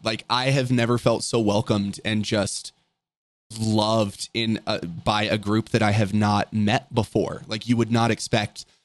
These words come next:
that these are some of the top people in the world at what they do. Like, it's, it's crazy.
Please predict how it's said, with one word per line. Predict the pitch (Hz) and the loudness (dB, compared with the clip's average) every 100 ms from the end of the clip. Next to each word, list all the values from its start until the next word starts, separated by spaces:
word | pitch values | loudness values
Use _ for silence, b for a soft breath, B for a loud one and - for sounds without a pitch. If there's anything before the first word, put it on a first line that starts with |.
| _ | _
that | 117 120 104 | -2 -2 -2
these | 113 113 107 - | -4 -2 -2 0
are | 110 | 0
some | 104 110 | 0 0
of | 107 | -2
the | 95 | -2
top | - - 104 - | -4 0 0 -2
people | - 113 - 98 85 - _ _ _ _ _ _ _ | -4 -2 0 0 0 -6 _ _ _ _ _ _ _
in | 156 196 | 2 4
the | 185 | 4
world | 117 123 190 175 113 | 4 4 6 4 2
at | - | 2
what | 123 123 | 2 2
they | 117 104 | 0 -2
do. | 98 147 156 - | 2 2 2 -2
Like, | 113 110 - | -6 -2 0
it's, | 131 - _ _ _ _ | 0 -4 _ _ _ _
it's | 139 135 - - | -4 -4 -6 -12
crazy. | - - 135 131 131 196 202 160 98 - | -16 -14 -12 -8 -2 0 0 -2 -4 -14